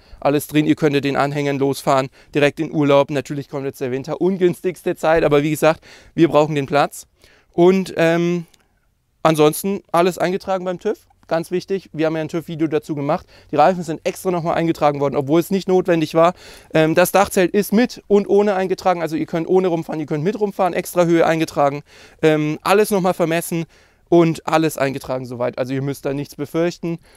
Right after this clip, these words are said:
Und, äh, genau, wie gesagt, soweit gibt's eigentlich gar nichts zu sagen. Baujahr ist das Jahr zweitausendzwanzig. Jetzt haben wir zweiundzwanzig, genau zwei Jahre alt. Das heißt, der tüv ist jetzt auch fällig, kriegt dann neu, wie gesagt.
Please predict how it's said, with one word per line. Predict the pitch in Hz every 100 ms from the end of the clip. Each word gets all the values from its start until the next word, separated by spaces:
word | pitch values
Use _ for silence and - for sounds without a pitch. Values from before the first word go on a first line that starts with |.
| _ _
Und, | 151 147 143 -
äh, | 135 131 127 135 - -
genau, | 151 131 123 -
wie | 147
gesagt, | 143 123 131 127 -
soweit | - 139 139
gibt's | - 135 -
eigentlich | 131 -
gar | 135
nichts | 131 -
zu |
sagen. | 135 143 143 151 _ _ _
Baujahr | 135 143 160 147 147 156
ist | 151 139
das | 143 135
Jahr | 123 123 120
zweitausendzwanzig. | - 135 143 147 135 139 131 - _ _ - 143 190 233 254 - _ _ _ _ _ _ _ _
Jetzt | 156 185
haben | 170
wir | 165
zweiundzwanzig, | 180 196 202 160
genau | 160 165 165
zwei | 160
Jahre | 156 170 185
alt. | 170
Das | 156 165
heißt, | 160
der | 160
tüv | 170 202
ist | 226 208
jetzt | 190
auch | 185
fällig, | - 202 208 -
kriegt | 185 -
dann | 160
neu, | 143 180
wie | 196
gesagt. | 180 - 180 -